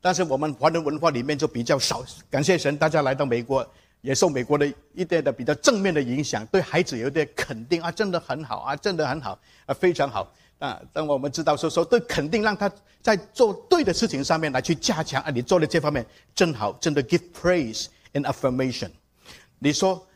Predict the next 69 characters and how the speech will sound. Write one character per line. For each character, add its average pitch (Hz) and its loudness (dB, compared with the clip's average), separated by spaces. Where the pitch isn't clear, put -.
啊， 139 2
孩 196 4
子 151 -2
越 180 4
大 165 0
就 156 -2
越 156 2
不 143 -2
需 - -4
要， 117 2
你 151 4
真 208 2
的 175 2
觉 143 -2
得 147 0
很 117 -6
奇 127 -6
怪 131 0
啊， 113 0
但 165 -4
是 160 -14
我 139 2
们 185 0
那 233 0
么 190 2
老 135 -2
都 156 0
需 160 -2
要， 160 4
何 120 -2
况 147 2
他 131 -4
们 110 -6
这 113 -6
样 185 2
子 170 0
啊？ 143 -2
我 165 4
们 226 2
人 165 2
都 175 2
需 175 -2
要 175 4
affirmation 156 -2
and 110 -10
praise。 123 0
你 139 -2
知 175 -4
道 185 4
我 135 0
们 151 -6
的 160 2
那 160 4
个， 151 -4
他 - 0
的 165 2
那 160 2
个 143 0
形 135 0
象 165 0
啊， 104 -2
会 165 4
更 160 0
加 143 0
的 123 0
被 135 0
坚 120 0
固 98 -4
哈。 101 -4